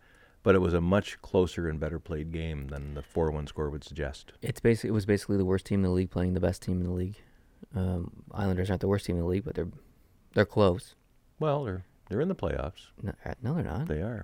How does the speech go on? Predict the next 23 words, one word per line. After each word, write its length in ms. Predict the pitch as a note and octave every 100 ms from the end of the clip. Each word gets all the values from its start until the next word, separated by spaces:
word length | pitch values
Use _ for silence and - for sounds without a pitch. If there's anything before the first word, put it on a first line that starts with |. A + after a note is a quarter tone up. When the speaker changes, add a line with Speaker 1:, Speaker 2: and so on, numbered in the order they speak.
| D3+
Speaker 2:
Are 80 | A#2+
Speaker 1:
They're, 80 | G#3+
Speaker 2:
they? 40 |
Speaker 1:
they're 160 | F#2 A2
in 80 |
the 80 | C3+
playoffs. 380 | - A#2+ G2 F#2+
They're 100 | G2
just 300 | F2 A2 -
a 180 | F#2 F2+ -
couple 260 | - A2+
of 80 | G#2+
points 300 | A2 G2+ -
out 100 | F#2+
of 120 | F2+
having 260 | F#2+ F2+ F#2
home 180 | F#2+ F#2
ice 120 | F2+
advantage 420 | F2 E2 F#2 F#2
in 80 | F2
the 80 | E2+
first 280 | F2 F2+ -
round, 340 | F#2 G2+ F2